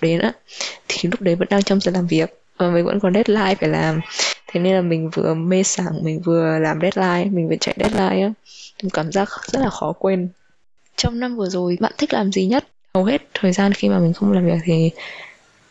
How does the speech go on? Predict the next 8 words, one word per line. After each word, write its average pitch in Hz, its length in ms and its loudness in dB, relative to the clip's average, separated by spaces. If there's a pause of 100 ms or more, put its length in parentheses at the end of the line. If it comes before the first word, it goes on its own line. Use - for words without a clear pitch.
(120)
mình 180 160 4
sẽ 220 500 2 (180)
chơi 208 240 2
nhạc 185 240 4 (420)
ở 170 140 0
phòng 175 260 0
của 160 60 2
mình. 165 260 4